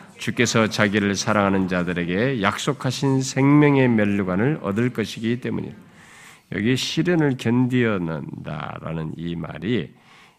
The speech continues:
여기에 연단에 대한 형용사예요. 음?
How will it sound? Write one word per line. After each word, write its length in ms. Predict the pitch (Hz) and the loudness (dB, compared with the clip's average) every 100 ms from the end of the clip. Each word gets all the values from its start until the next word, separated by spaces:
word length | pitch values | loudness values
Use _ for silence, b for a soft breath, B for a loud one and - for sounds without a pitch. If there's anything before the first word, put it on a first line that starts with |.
| _ | _
여기에 580 | - 85 85 82 98 131 - _ 78 | -8 -6 -4 -4 -4 -6 -12 _ -8
연단에 1000 | 82 90 110 123 131 127 127 127 123 123 | -2 0 2 0 0 -2 0 -2 -2 -4
대한 420 | 120 110 120 156 | -6 -4 -2 -4
형용사예요. 580 | 120 143 156 127 - - - _ _ _ _ _ _ | 0 2 2 0 -6 -18 -20 _ _ _ _ _ _
음? 200 | - 131 | -12 -10